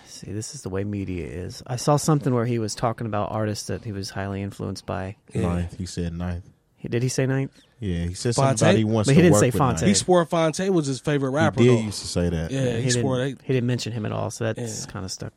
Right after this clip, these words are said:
Speaker 1: stuck out to
Speaker 2: Still
Speaker 1: me.
Speaker 2: ain't, he still hasn't worked with Ninth Wonder since then. That's
Speaker 3: He
Speaker 2: 10
Speaker 3: said
Speaker 2: years
Speaker 3: that
Speaker 2: ago.
Speaker 3: was a recent interview, too, I think,
Speaker 1: Yeah,
Speaker 3: where
Speaker 1: it
Speaker 3: he was
Speaker 1: was
Speaker 3: talking about he
Speaker 1: fairly
Speaker 3: wants to
Speaker 1: recent.
Speaker 3: work with Ninth Wonder.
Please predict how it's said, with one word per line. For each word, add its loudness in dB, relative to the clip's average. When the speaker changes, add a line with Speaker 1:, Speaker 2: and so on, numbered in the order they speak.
Speaker 1:
stuck -14
out -16
to -10
Speaker 2:
Still 4
Speaker 1:
me. 2
Speaker 2:
ain't, 0
he -6
still 0
hasn't -2
worked -4
with -6
Ninth -6
Wonder -4
since -6
then. -8
That's -4
Speaker 3:
He 4
Speaker 2:
10 0
Speaker 3:
said 4
Speaker 2:
years 0
Speaker 3:
that 4
Speaker 2:
ago. 2
Speaker 3:
was 0
a 0
recent -4
interview, -6
too, -4
I -4
think, -10
Speaker 1:
Yeah, 6
Speaker 3:
where 4
Speaker 1:
it 2
Speaker 3:
he 2
was 0
Speaker 1:
was -4
Speaker 3:
talking -2
about -2
he 2
Speaker 1:
fairly 0
Speaker 3:
wants 2
to 0
Speaker 1:
recent. 0
Speaker 3:
work -6
with -4
Ninth -4
Wonder. -10